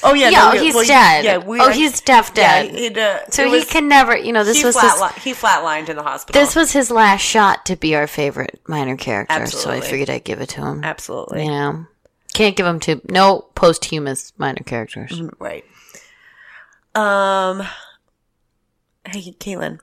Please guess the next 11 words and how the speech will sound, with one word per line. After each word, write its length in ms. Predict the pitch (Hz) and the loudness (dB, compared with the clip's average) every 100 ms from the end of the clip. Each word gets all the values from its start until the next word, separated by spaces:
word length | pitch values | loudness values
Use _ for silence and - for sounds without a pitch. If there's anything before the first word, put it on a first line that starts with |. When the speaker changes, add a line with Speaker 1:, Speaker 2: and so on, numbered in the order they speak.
| _ | _
Speaker 2:
Yeah. 300 | 190 196 196 170 - - - _ _ | -2 -2 -4 -14 -20 -20 -20 _ _
Speaker 1:
We, 300 | - 190 202 | -20 -12 -12
we 180 | 190 233 | -8 -8
finished 380 | 233 247 233 - | -4 -4 -4 -6
up 140 | 185 | -6
a 80 | 151 | -6
whole 420 | 147 180 185 190 | -4 -2 0 0
season 420 | 185 175 170 160 151 | -2 -6 -6 -6 -6
of 360 | - 156 143 | -4 -6 -6
Twin 200 | - 151 | -10 -8
Peaks. 400 | 143 139 - - | -8 -8 -10 -14